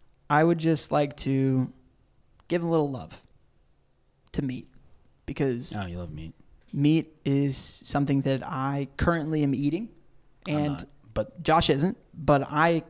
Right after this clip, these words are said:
Speaker 1: can speak
Speaker 2: to it.
Speaker 1: for two of the three members of the charity stripe when I say that Nick and I really enjoy meat and that there's stuff going on in, in what's called the big food industry.
Speaker 2: Mm-hmm.
Speaker 1: Josh, why are ninety-seven percent of the chickens served in the U S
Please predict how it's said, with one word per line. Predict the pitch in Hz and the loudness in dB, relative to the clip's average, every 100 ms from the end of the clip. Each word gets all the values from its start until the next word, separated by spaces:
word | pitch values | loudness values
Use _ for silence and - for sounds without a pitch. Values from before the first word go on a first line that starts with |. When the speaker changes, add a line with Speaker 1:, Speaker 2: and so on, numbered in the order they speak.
| - | -6
Speaker 1:
can | 143 | -4
speak | - - 143 139 - - _ _ | -4 -4 -6 -6 -12 -20 _ _
Speaker 2:
to | - 90 | -14 -12
it. | 82 - _ - | -12 -16 _ -6
Speaker 1:
for | 139 | -6
two | - - 165 | -4 0 0
of | 143 | 0
the | |
three | 139 143 | -6 -4
members | 135 135 131 | -4 -6 -8
of | 117 | -10
the | |
charity | 123 127 120 | -8 -8 -8
stripe | - 131 131 | -8 -8 -4
when | 135 | -2
I | 135 | -2
say | 139 139 131 | -2 -2 -2
that | 131 - 160 | -4 -6 -2
Nick | 147 143 | -2 -2
and | 139 | -4
I | |
really | 127 135 139 135 | -4 -4 -2 -2
enjoy | 123 135 | -2 -4
meat | 135 135 131 - - - _ _ _ _ - | -4 -4 -8 -14 -20 -20 _ _ _ _ 2
and | 143 135 139 131 | 4 6 6 4
that | 131 147 | 2 2
there's | 170 165 | 4 4
stuff | - 220 - | 2 0 0
going | - 233 143 | 2 2 2
on | 143 123 | 0 -4
in, | 127 123 | -6 -2
in | 143 135 120 - - - | 0 0 -4 -12 -20 -16
what's | - 131 | -8 -8
called | - 139 131 | -4 -4 -4
the | |
big | 120 131 120 | -8 -10 -12
food | - 127 - | -12 -10 -10
industry. | 120 127 - - - - | -10 -10 -12 -12 -14 -10
Speaker 2:
Mm-hmm. | 110 107 117 - _ _ _ _ _ _ - | -8 -8 -10 -14 _ _ _ _ _ _ -2
Speaker 1:
Josh, | 180 - | 0 0
why | 147 185 | -4 -2
are | 202 | 0
ninety-seven | 143 143 147 151 160 165 135 135 135 | 0 0 -2 -4 -6 -6 -6 -4 -2
percent | 135 135 135 | -2 -2 -4
of | 127 | -4
the | 131 | -6
chickens | - 123 135 135 | -10 -6 -6 -4
served | 135 139 135 | -4 -4 -4
in | 135 | -2
the | 131 | 0
U | 139 | 0
S | - - | -2 -6